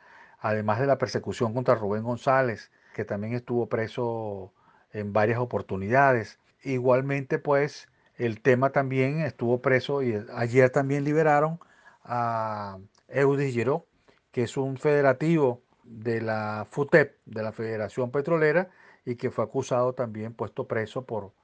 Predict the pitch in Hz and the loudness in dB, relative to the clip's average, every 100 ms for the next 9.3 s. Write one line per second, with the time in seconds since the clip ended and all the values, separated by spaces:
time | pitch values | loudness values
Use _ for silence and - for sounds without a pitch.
0 | _ - 101 - - 90 147 131 107 135 | _ -14 -14 -12 -8 2 4 4 2 2
1 | 175 165 - - - - - - 135 143 | 4 2 -2 -20 -20 -20 -20 -10 0 2
2 | 156 202 196 208 214 214 214 208 175 196 | 6 6 6 4 4 4 4 2 4 2
3 | 190 196 196 190 175 156 135 135 135 139 | 4 4 6 4 2 -4 -2 0 2 0
4 | 123 127 123 165 170 156 165 151 135 170 | 0 -2 0 0 2 0 0 -2 0 2
5 | 175 123 104 - - - - 131 147 160 | 2 0 -4 -14 -20 -14 2 4 4 4
6 | 175 - 180 208 233 190 151 123 123 135 | 2 4 4 4 4 0 0 -2 -2 -4
7 | 160 147 175 175 175 156 170 170 _ _ | -6 -6 -6 -2 2 2 2 -4 _ _
8 | _ _ _ 143 139 131 123 165 185 160 | _ _ _ -2 2 4 4 4 4 4
9 | 156 - | -2 -8